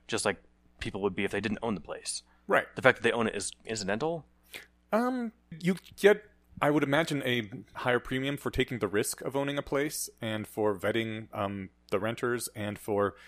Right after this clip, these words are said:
Speaker 2: saving up the money to put down in the first place. So there's, there's still the returns to capital.
Speaker 1: Oh, and you can still sell it at the end of the day.
Speaker 2: And, uh, I can still
Speaker 1: Okay,
Speaker 2: sell it
Speaker 1: yeah.
Speaker 2: at the end of the day, yeah.
Speaker 1: All right. Okay.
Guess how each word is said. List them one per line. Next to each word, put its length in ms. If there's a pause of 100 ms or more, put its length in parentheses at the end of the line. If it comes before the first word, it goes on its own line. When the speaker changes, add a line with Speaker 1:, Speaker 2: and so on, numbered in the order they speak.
(140)
Speaker 2:
saving 300
up 100
the 60
money 260
to 320
put 260
down 240
in 60
the 80
first 240
place. 400 (320)
So 480
there's, 400 (160)
there's 220
still 240
the 120
returns 360
to 80
capital. 480 (760)
Speaker 1:
Oh, 180
and 100
you 80
can 120
still 180
sell 240
it 80
at 80
the 60
end 80
of 60
the 40
day. 320 (100)
Speaker 2:
And, 280
uh, 140
I 40
can 20
still 160
Speaker 1:
Okay, 140
Speaker 2:
sell 100
it 40
Speaker 1:
yeah. 20
Speaker 2:
at 60
the 80
end 120
of 60
the 80
day, 100
yeah. 140 (240)
Speaker 1:
All 100
right. 160 (520)
Okay. 200